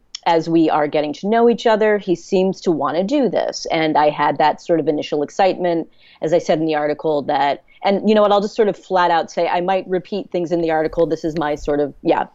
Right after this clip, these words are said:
um, caveat for that. So anyway, yeah, so I thought this could be it. This could be,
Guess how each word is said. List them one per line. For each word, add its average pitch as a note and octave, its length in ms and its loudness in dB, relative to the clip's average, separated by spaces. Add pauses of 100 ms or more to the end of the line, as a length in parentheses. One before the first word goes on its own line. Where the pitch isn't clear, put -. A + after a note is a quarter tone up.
(360)
um, F3+ 460 2
caveat - 500 -6
for - 80 -8
that. - 180 -6 (640)
So A3+ 120 2
anyway, G#3 360 6
yeah, A#3 300 0
so F3 180 -6
I F3 120 -2
thought E3+ 360 -2
this F#3 200 -2
could D#3+ 200 -8
be D3 180 -6
it. - 200 -8
This E3 180 -6
could D#3 220 -4
be, D3+ 480 -2